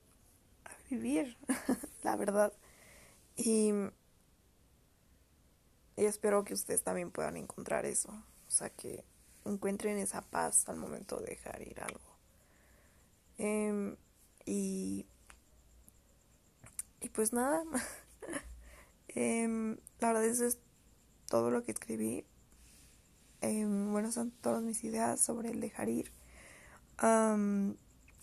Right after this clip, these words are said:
la verdad es que,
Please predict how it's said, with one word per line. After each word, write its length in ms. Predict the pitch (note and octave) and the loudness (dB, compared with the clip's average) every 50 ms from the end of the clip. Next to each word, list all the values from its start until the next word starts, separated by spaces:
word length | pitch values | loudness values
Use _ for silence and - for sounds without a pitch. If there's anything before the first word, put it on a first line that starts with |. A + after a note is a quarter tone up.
| - - - - - - - - - - - - - - - - - - - - - _ - - - - - - - - - | -20 -16 -10 -10 -10 -10 -10 -20 -20 -20 -20 -20 -20 -20 -20 -20 -20 -20 -20 -20 -20 _ -20 -20 -20 -20 -20 -20 -20 -12 -4
la 120 | - A3+ G#3+ | 0 0 2
verdad 220 | G#3+ G#3 G#3 G#3 | 2 2 2 4
es 120 | G#3 G#3 - | 4 4 2
que, 500 | - - A#3 A#3 A3 G#3+ G#3+ A3 A3 | 2 0 0 0 2 2 0 0 -2